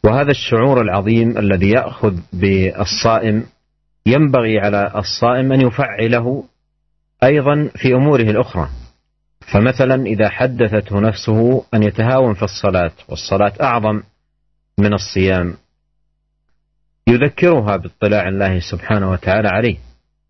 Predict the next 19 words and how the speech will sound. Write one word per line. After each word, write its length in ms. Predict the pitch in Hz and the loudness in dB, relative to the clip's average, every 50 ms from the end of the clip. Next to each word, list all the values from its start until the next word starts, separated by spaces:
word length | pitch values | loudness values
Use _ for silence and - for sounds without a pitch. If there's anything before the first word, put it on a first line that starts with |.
| _ _ _ _ _ _ _ | _ _ _ _ _ _ _
وأنه 480 | - 98 104 113 117 113 113 107 104 101 | 0 2 2 2 2 0 0 0 0 -2
سبحانه 440 | 92 - 104 82 - 110 110 107 101 | -4 -8 -14 -8 -4 -2 0 0 0
وتعالى 440 | 95 92 - - 90 101 107 104 98 | 0 -2 -2 -2 -2 0 0 0 0
لا 120 | 107 113 | 0 -2
تخفى 340 | 113 - 87 - - - 98 | -2 -4 -10 -10 -4 -4 -2
عليه 340 | 90 98 110 107 107 101 95 | -2 0 0 -2 -2 -4 -4
خافية. 460 | - - 120 113 - 90 82 71 65 - - - _ _ _ _ _ _ _ _ _ _ _ _ _ _ | -2 -2 -2 -2 -2 -4 -6 -6 -8 -12 -20 -20 _ _ _ _ _ _ _ _ _ _ _ _ _ _
إذا 180 | 107 104 123 120 | 0 2 2 0
حدثته 600 | - - 123 113 127 131 123 151 143 - 135 131 | 0 -2 -2 0 -2 -2 -2 -2 -4 -2 -2 0
نفسه 640 | 139 143 131 - - 131 127 127 131 131 131 117 - _ - | 0 0 -2 -2 -2 0 2 2 2 0 0 -2 -4 _ -2
بمعصية 600 | 107 107 110 123 135 - - - - 127 117 110 | 0 2 2 2 0 -2 -4 -4 0 0 2 2
من 260 | 104 104 104 104 107 107 - | 2 0 0 0 -2 0 0
المعاصي 720 | 110 107 104 101 92 92 107 117 123 120 - - 123 123 - | 0 2 2 2 2 0 0 -2 -2 -2 -2 0 0 0 2
أو 160 | 101 101 95 | 2 0 2
ذنب 300 | 92 117 127 131 123 117 | 2 2 2 2 2 2
من 280 | 113 110 107 107 104 101 | 2 4 4 2 2 0
الذنوب 460 | 90 85 82 107 104 120 127 131 - | -2 0 0 2 2 2 2 2 2
أيضًا 240 | 120 123 117 117 123 | 0 0 2 2 2
يمنعها 580 | 123 120 117 117 127 139 107 101 92 80 67 | 2 2 2 2 2 2 0 -2 -4 -4 -6